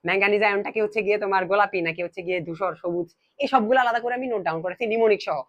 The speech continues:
মানে নি-, টে-, মনে রাখার টেকনিক সহ। So the thing is, একটা প্রবলেম তুমি লিখবা,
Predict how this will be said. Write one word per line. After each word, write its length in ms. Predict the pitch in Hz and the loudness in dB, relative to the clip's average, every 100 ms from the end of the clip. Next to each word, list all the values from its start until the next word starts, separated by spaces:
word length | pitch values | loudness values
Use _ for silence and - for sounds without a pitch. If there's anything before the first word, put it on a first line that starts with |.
| _ - | _ -4
মানে 120 | 196 | 0
নি-, 160 | 214 175 | 0 0
টে-, 180 | 214 208 | 0 2
মনে 120 | 208 214 | 0 -2
রাখার 200 | - - | -4 -6
টেকনিক 280 | 175 165 - | -8 -8 -10
সহ। 180 | 147 - _ _ _ 370 | -12 -14 _ _ _ -4
So 40 | |
the 160 | 392 - | -2 -2
thing 140 | 233 262 | 0 0
is, 60 | 302 - | -2 -2
একটা 280 | - - 262 | -4 -2 -2
প্রবলেম 400 | 254 214 226 262 | 2 2 2 0
তুমি 160 | 254 | 0
লিখবা, 300 | 254 208 247 | 0 0 -2